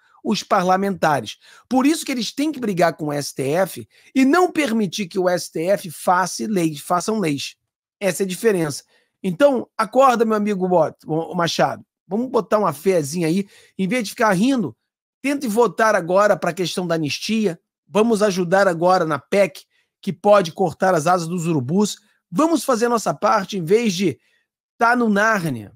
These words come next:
por favor. "Na Rússia, ninguém morre. Lá você é morrido, suicidado,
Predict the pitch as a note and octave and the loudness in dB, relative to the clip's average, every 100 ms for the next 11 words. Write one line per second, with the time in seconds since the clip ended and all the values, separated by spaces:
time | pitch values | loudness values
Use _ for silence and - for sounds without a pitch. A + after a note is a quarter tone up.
0 | - G3+ G3 D#3+ E3 D#3+ - _ _ - | -10 -6 -2 0 0 -2 -6 _ _ -20
1 | - _ _ _ _ _ _ _ _ - | -20 _ _ _ _ _ _ _ _ -2
2 | B3 C4 G#3+ E4+ B3+ - A#3 A#3+ A3 C#4+ | 2 2 4 2 2 -4 -2 -2 0 0
3 | B3+ B3 A#3+ D3+ A#2 - _ _ _ G3 | 4 4 4 0 -10 -14 _ _ _ -2
4 | A#3 C4+ C4 G#3+ - G#3 F#3 F#3 C#3 G3+ | 0 2 0 -2 0 0 2 0 0 -2
5 | D4 C#4+ B3 _ _ _ - - B3+ G#3 | -2 -6 -16 _ _ _ -16 -6 -6 -4
6 | G3+ D#3+ F#3+ A3+ A3 A3 | -6 0 2 2 -2 -6